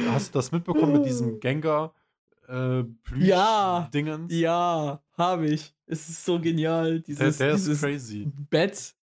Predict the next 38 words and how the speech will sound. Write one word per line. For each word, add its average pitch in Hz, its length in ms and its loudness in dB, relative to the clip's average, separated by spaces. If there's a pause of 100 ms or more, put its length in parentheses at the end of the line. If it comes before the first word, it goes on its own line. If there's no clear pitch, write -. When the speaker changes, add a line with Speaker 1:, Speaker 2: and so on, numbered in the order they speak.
(140)
Speaker 2:
kein 175 400 -2
Speaker 1:
Ja, 107 220 2
Speaker 2:
ähnliches, 180 480 0
Speaker 1:
Mann. 196 80 0
Speaker 2:
noch 254 40 0
nicht 302 100 -2
mal 196 120 2
ein 147 180 -2
Bett, 156 300 -2
Alter. 135 280 0
Es 147 180 -2
ist 156 140 -2
halt 170 100 0
so 165 80 -2
eine 147 140 0
Zunge, 185 320 0
die 170 80 0
du 147 100 0
ausrollen 180 400 0
kannst, 185 240 -4
auf 160 80 0
die 160 200 0
du 156 40 0
dich 151 220 -2
legen 180 180 0
kannst 175 220 -2
und 156 60 -2
deinen 147 120 -2
Kopf 175 320 -2 (560)
packst 165 280 0
du 165 40 2
in 156 200 4
Gengars 151 680 0 (920)
Kopf - 300 -4
rein, 139 160 2
Speaker 1:
Maul. 101 140 2
Speaker 2:
so. 147 400 0
Speaker 1:
Ja, 101 280 -6